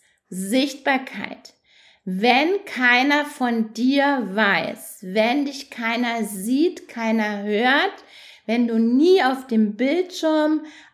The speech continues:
auftauchst bei persönlichen Events, auftauchst, wenn du nicht gesehen wirst,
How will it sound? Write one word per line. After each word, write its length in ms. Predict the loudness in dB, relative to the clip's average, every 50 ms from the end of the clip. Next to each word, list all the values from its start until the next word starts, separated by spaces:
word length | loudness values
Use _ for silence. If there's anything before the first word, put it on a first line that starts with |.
| _
auftauchst 920 | 2 4 4 4 4 2 0 -6 -8 -4 0 0 0 0 0 -4 -8 -6 -4
bei 180 | -2 0 0
persönlichen 840 | -2 -2 -4 -4 -4 -4 -4 -2 -2 0 0 0 -2 -4 -4 -4 -4
Events, 640 | -4 -4 -4 -2 0 0 2 4 2 2 0 -2 -6 -12 -20 _ _ _ -16 -16 -6 0
auftauchst, 760 | 2 4 4 4 2 -2 -8 -8 -4 -2 -2 -2 -2 -4 -4
wenn 160 | -4 -2 -2 -2
du 100 | 0 2
nicht 480 | 2 2 2 2 0 -2 -6 -12 -8
gesehen 760 | -6 -6 -6 -4 -6 -6 -4 -2 0 0 0 0 0 0 -2
wirst, 360 | -2 -2 -2 -4 -4 -8 -12